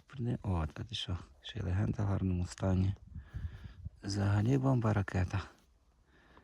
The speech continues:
Треба тут покрутитись. Дві знахідки підряд зачетних. А до того якісь монетки, фібулка, якась ложечка, таке во,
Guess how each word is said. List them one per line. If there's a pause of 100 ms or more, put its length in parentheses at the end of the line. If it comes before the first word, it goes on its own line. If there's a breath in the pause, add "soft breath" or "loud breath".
(360 soft breath)
Треба
тут
покрутитись. (1600 soft breath)
Дві
знахідки
підряд
зачетних. (280 loud breath)
А
до
того
якісь
монетки, (1200 loud breath)
фібулка,
якась
ложечка,
таке
во,